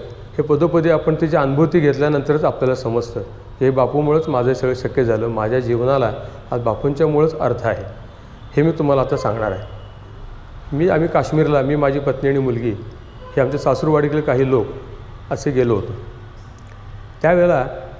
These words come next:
आम्हाला फार मोठा एक अनुभव बापूंनी आम्हाला दिला. आम-, आम्ही जालियनवाला एक्सप्रेसहून अमृतसर वगैरे सर्व करून आम्ही परत तिथं अमृतसरला उतरून तिथून आम्ही जम्मूकडं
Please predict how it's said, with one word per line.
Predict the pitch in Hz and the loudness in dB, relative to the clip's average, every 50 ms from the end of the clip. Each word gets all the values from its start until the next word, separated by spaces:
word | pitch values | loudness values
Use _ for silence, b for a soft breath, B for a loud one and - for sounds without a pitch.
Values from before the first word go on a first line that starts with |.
| - - - - - - | -18 -18 -18 -18 -8 -4
आम्हाला | - 123 131 147 147 127 113 117 117 - - - - - - - - - - - | 0 2 2 4 4 2 2 -2 -4 -10 -14 -14 -16 -16 -18 -18 -18 -8 -2 0
फार | 147 156 | 2 2
मोठा | 156 156 143 147 147 | 2 0 0 2 0
एक | 143 165 | 0 0
अनुभव | 143 131 127 127 135 123 117 - - - - - - - - | 0 0 0 2 2 2 0 -2 -6 -12 -16 -16 -6 -2 0
बापूंनी | 123 120 123 139 131 131 | 0 0 0 0 0 0
आम्हाला | 120 113 113 117 113 | 0 0 0 -2 -2
दिला. | 104 107 92 90 95 95 - - - - - - - - - - - - - - - - - | -2 -2 -4 -4 -6 -10 -12 -16 -18 -18 -20 -20 -20 -20 -20 -20 -20 -20 -20 -20 -12 -6 -4
आम-, | 135 135 143 - - - | -4 -4 -4 -4 -4 -2
आम्ही | 135 143 160 175 180 - - - - - - - - - - - - - - - - - 123 | 0 2 2 2 2 2 -2 -6 -12 -14 -16 -16 -18 -18 -18 -18 -20 -20 -20 -18 -10 -2 2
जालियनवाला | 131 127 135 156 170 170 165 - 165 | 2 4 4 4 4 4 4 4 4
एक्सप्रेसहून | 151 - - 156 151 - 160 160 160 165 165 - - | 2 2 2 2 2 2 2 2 2 0 -2 -4 -2
अमृतसर | 131 131 131 156 151 151 - 165 160 156 | 0 0 2 0 0 0 2 2 4 4
वगैरे | 160 147 139 143 143 147 156 | 4 2 2 4 4 4 2
सर्व | 147 - 143 139 143 139 | 2 2 2 2 4 4
करून | 143 135 139 127 107 107 - - - - - - - - - - - - - | 4 2 2 2 0 -2 -6 -10 -14 -16 -18 -18 -20 -20 -20 -20 -16 -8 -4
आम्ही | 135 139 147 | -2 -2 0
परत | 139 139 151 151 | 2 2 2 2
तिथं | 147 156 - - 147 | 2 2 2 2 2
अमृतसरला | 135 135 143 160 156 170 160 156 156 | 2 2 0 0 0 2 2 4 2
उतरून | 143 123 139 139 139 117 110 - - - - - - - - - - | 2 2 2 2 2 0 -2 -4 -8 -14 -18 -18 -20 -20 -12 -6 -6
तिथून | 123 - 160 156 | -4 -2 0 2
आम्ही | 156 156 160 151 | 2 2 2 2
जम्मूकडं | 139 143 135 143 156 156 165 151 135 113 | 2 2 4 4 2 4 4 4 4 2